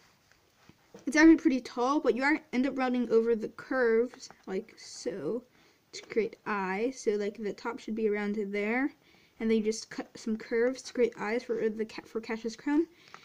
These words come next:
and then you bend the piece quite a bit, actually. So then you want to take your friend Cassius Chrome, and you're just going to tape it on, and you need it to be bent. These angles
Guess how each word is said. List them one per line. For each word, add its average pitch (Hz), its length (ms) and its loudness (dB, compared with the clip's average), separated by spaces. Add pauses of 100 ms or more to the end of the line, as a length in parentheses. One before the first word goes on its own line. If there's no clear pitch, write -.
(160)
and 233 100 0
then 277 120 6
you 247 100 4
bend 240 320 2
the 196 60 0
piece - 440 -10 (360)
quite 220 240 -4
a 196 40 -4
bit, 185 160 -6
actually. - 420 -16 (640)
So 302 560 2 (1200)
then 247 260 -6
you 240 60 -6
want 233 180 -6
to - 80 -20
take 269 340 -6 (840)
your 220 100 -4
friend 220 380 -4
Cassius 226 380 -6
Chrome, 208 320 -8
and 214 120 -2
you're 214 80 0
just 233 220 -8
going 262 160 0
to 208 80 0
tape 233 320 0
it 226 80 2
on, 247 260 -2 (680)
and 220 160 2
you 226 120 2
need 220 300 2
it 240 100 -4
to - 80 -12
be 214 120 -4
bent. 208 400 -12 (1400)
These 247 240 -2
angles 269 500 0